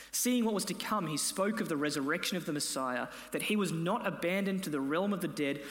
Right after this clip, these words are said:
nor did his body see decay. God has raised this Jesus to life, and we are all witnesses of it.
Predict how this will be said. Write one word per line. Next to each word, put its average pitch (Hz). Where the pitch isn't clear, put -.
nor 196
did 220
his 196
body 185
see 175
decay. 135
God 208
has 196
raised 202
this 190
Jesus 190
to -
life, 135
and 151
we 247
are 156
all 208
witnesses 180
of 123
it. -